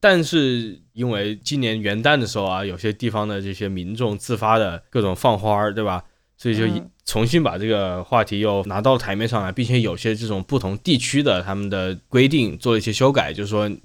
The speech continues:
Speaker 1: 民众在安全条件下可以正常放烟花庆祝这个春节。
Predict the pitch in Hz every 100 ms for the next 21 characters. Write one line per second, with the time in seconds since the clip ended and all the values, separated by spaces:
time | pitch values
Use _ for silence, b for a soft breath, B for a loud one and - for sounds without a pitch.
0 | _ 85 65 98 98 110 107 107 101 -
1 | 117 107 98 113 117 123 95 - - 110
2 | 113 90 - - 117 101 95 90 101 98
3 | 98 98 92 90 - - 113 101 104 92
4 | 92 85 85 110 95 92 87